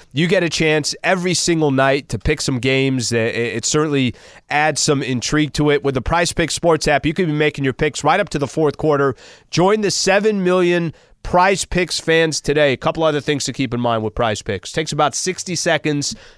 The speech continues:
to submit your entry. Um, do it for anything. You got N F L games this weekend, four really good games. Uh, at least we hope they're gonna be four really good games. All the N B A games that are out there, just go to prizepicks dot com forward slash seven ten. Use that code seven ten for a first deposit match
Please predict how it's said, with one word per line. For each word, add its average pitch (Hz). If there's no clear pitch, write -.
to 156
submit 143
your 135
entry. 135
Um, 127
do 135
it 180
for 185
anything. 131
You 104
got 131
N 151
F 151
L 156
games 143
this 127
weekend, 143
four 175
really 147
good 131
games. 135
Uh, 104
at -
least 113
we 104
hope 143
they're 123
gonna 107
be 104
four 117
really 110
good 107
games. 110
All 170
the 185
N 180
B 175
A 170
games 160
that 156
are 147
out 147
there, 151
just 139
go 220
to 185
prizepicks 165
dot 143
com 123
forward 190
slash 185
seven 170
ten. 151
Use 190
that 196
code 180
seven 165
ten 160
for 143
a 127
first 185
deposit 156
match 160